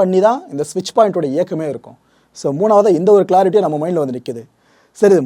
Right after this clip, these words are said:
மூணுமே இல்லப்பா அப்படின்னா, நாலாவதா ஒரே ஒரு காரணம் தான் இருக்க முடியும். அதாவது விதி இதெல்லாம் கூட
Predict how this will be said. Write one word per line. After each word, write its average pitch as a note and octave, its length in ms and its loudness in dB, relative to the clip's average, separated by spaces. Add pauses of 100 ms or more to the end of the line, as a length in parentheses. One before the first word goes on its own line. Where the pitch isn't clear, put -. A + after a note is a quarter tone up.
மூணுமே B3+ 300 2
இல்லப்பா F3 260 2 (240)
அப்படின்னா, D3+ 300 -2 (460)
நாலாவதா F#3 340 2 (100)
ஒரே D#3 160 2
ஒரு G3 160 6
காரணம் D#3+ 220 -2
தான் F3 100 0
இருக்க D3 180 -8
முடியும். A#2+ 260 -12 (200)
அதாவது D#3+ 200 0 (100)
விதி E3+ 160 0 (100)
இதெல்லாம் F3+ 200 0
கூட G#3+ 100 4